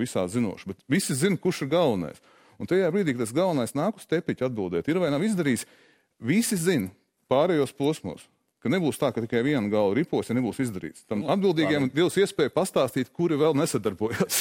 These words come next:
Speaker 1: <laughs>
Speaker 2: Jā, par pieredzi, nu,
Speaker 1: Kā?
Speaker 2: pol-, politiskā pieredze, ko daudz zina, daudz, daudz nezina. Didis Šmits ir darbojies kā Tautas partijas ārlietu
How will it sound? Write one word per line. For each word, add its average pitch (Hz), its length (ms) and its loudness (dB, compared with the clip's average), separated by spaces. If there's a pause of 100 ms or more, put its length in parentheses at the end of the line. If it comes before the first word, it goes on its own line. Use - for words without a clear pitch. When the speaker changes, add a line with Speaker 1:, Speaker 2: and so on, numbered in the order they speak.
Speaker 1:
<laughs> 123 100 -2
Speaker 2:
Jā, 113 140 0 (260)
par 160 240 -2
pieredzi, 139 400 0
nu, 175 80 2
Speaker 1:
Kā? 151 80 4
Speaker 2:
pol-, 185 140 2 (100)
politiskā 165 400 0
pieredze, 139 400 0
ko 117 140 -4 (100)
daudz 165 400 -2
zina, 233 160 0
daudz, 131 320 0 (160)
daudz 120 240 -2
nezina. 190 240 -2
Didis 170 240 -4
Šmits - 480 -4
ir 110 160 -4
darbojies 117 480 -2
kā 107 160 -2 (240)
Tautas 160 240 -4
partijas 135 400 -6
ārlietu 131 320 -2